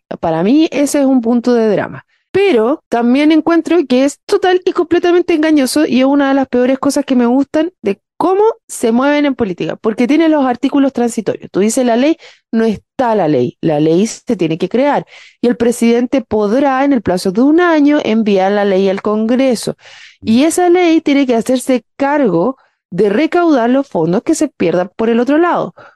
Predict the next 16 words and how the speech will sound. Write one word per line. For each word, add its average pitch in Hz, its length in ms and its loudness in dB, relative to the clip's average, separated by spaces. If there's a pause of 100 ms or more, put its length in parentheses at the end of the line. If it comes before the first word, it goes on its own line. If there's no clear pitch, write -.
(160)
Por 226 380 -2
lo 277 220 2
tanto, 226 640 -2 (120)
en 185 180 -6
verdad, 196 560 -2 (100)
a 180 100 -4
mí 220 120 0
no 240 100 0
me 208 60 0
gustó 185 460 -2
nada 262 420 0
de 359 180 2
lo 359 100 0
que 339 100 0
está 339 160 -4
ahí, 330 240 2